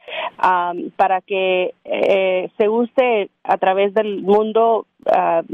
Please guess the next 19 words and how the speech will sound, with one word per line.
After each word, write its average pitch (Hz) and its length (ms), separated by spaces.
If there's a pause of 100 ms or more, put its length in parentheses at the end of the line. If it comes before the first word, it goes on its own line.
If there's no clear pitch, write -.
(140)
global, 185 640
este, 185 420 (400)
se 214 80
puedan, 202 840 (680)
eh, 180 260
compañías 208 500
de 233 80
petróleo 202 440
y 196 120
gas 190 240
natural 190 560
utilizar 190 480
esos 220 240
estándares 208 580 (100)
para 190 220
extraer 190 680 (160)
todo 202 680
de 185 220
manera 190 720